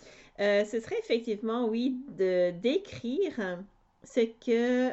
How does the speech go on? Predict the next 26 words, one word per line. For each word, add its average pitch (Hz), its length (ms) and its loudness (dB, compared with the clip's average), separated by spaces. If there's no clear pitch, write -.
euh, 165 440 -6
des 180 260 -4
couples, 220 580 -6
hein, 208 180 -8
j'en 196 140 -6
ai 180 100 -8
déjà 226 340 -2
parlé 240 300 -4
dans 220 200 -4
mon 190 200 -6
livre, 208 340 -6
moi 202 140 -8
ça 190 140 -10
m'a 170 320 -12
énormément 226 600 0
aidé, 196 420 -2
euh, 185 320 -2
c'est 202 200 -2
que 214 260 0
des 196 220 2
couples 285 400 -6
en 202 120 -4
fait 226 300 -6
qui 202 160 -12
sont 208 480 -10
amoureux 220 720 0